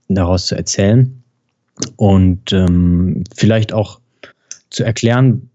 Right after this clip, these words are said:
was ich so gemacht habe und warum ich das gemacht habe und warum das auch vielleicht sinnvoll sein kann, sich über solche Sachen,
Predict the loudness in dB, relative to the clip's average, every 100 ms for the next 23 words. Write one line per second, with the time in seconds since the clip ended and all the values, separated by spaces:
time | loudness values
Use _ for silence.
0 | -14 -8 -6 -4 -4 -2 0 0 0 -2
1 | -2 -2 0 0 -2 -2 0 2 0 -2
2 | -2 -2 -2 -4 -2 -2 0 0 0 -2
3 | -12 -4 -2 0 2 2 2 0 0 -2
4 | -2 -2 0 0 -2 -4 -2 0 0 -2
5 | 0 -2 0 -2